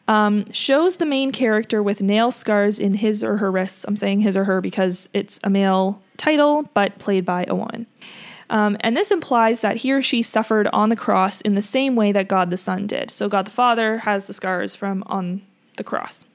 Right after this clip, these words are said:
Patripassianism is a problem because it denies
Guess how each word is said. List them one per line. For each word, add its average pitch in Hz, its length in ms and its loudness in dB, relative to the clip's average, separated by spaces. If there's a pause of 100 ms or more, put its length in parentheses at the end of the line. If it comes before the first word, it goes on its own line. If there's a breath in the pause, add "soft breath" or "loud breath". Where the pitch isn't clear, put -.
(1160 loud breath)
Patripassianism 262 920 2
is 208 100 2
a 202 60 -2
problem 220 460 2
because 196 280 0
it 214 140 -4
denies 220 580 2